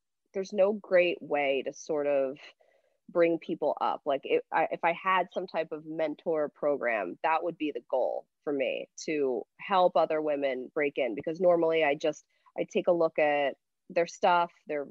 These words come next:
their reels, some of their clips, and I, I give them some notes, and I try and set them up with meetings at different places or, or agents, um, things like that, just,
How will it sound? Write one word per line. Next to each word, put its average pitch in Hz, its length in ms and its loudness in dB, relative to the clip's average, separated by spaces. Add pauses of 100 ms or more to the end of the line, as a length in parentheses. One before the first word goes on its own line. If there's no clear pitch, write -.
(140)
their 147 140 -6
reels, 156 640 2
some 151 160 -2
of 143 60 -2
their 131 160 -4
clips, - 560 0
and 143 100 -2
I, 117 240 -2
I 151 160 -6
give 147 220 -8
them 143 400 -2 (220)
some 151 300 -2
notes, 156 460 6
and 143 120 0
I 131 120 -2
try 143 260 0
and 139 180 0
set 156 160 -4
them 156 160 0
up 147 260 0
with 147 240 0 (840)
meetings 175 760 4
at - 120 -4
different 160 300 -4
places 160 640 0
or, 139 300 -4
or - 220 -6
agents, 165 920 0 (120)
um, 156 280 -6
things 165 220 2
like 156 200 2
that, 147 260 2
just, - 180 -8